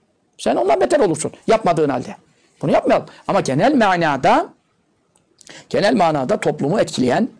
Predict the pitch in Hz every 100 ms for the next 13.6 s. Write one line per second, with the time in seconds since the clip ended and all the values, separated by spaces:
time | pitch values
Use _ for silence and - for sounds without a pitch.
0 | _ _ 175 170 170 165 165 180 - 156
1 | 156 - 143 151 156 147 143 226 175 147
2 | 170 - - - 208 160 143 - 180 170
3 | - 123 208 - - - 175 185 202 175
4 | 147 165 226 - _ 156 160 165 160 151
5 | 151 139 165 247 123 - 220 165 - -
6 | - - - - _ 143 175 151 147 151
7 | 143 196 285 320 - _ _ - 208 196
8 | 165 135 175 214 247 240 - _ - 190
9 | 185 151 226 220 170 202 214 170 123 -
10 | - - 226 208 180 160 151 143 - 202
11 | 190 175 202 180 165 160 147 143 190 254
12 | 196 123 - - _ - 285 285 240 208
13 | 175 151 131 - 240 311